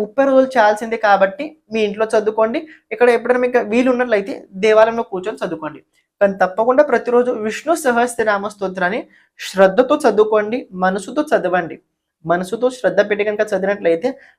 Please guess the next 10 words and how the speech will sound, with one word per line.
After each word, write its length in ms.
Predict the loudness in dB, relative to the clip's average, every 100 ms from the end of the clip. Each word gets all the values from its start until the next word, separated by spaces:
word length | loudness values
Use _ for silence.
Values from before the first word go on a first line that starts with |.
| -6
అది 120 | -2 -2
తప్పకుండా 360 | -4 -6 -4 0
నెరవేరి 340 | 0 0 -4 -4
తీరుద్ది. 360 | -8 -8 -12 -20 _ _ _ _ _ _ _ _ _ _
మూడోది 520 | -4 0 2 0 -4 -16 _ _ _ _ _ _ _ _ 0
ప్రతి 300 | 2 2 2 2
గురువారం 520 | 6 6 8 8 8 4 4
అలాగే 280 | 6 6 4 -4
శనివారం 500 | -2 -2 6 6 6 0
రోజున 260 | -6 -8